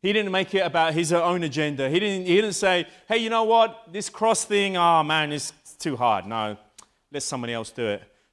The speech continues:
Thank God he didn't think that. Thank God he didn't want that.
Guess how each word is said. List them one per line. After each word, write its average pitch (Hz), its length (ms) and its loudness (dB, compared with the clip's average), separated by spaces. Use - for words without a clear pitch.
Thank 196 180 -4
God 190 200 4
he 180 160 -2
didn't 170 180 -8
think 170 240 -8
that. 151 180 0
Thank 180 200 -6
God 185 160 0
he 160 80 -4
didn't 170 240 -6
want 170 220 -6
that. 131 320 -6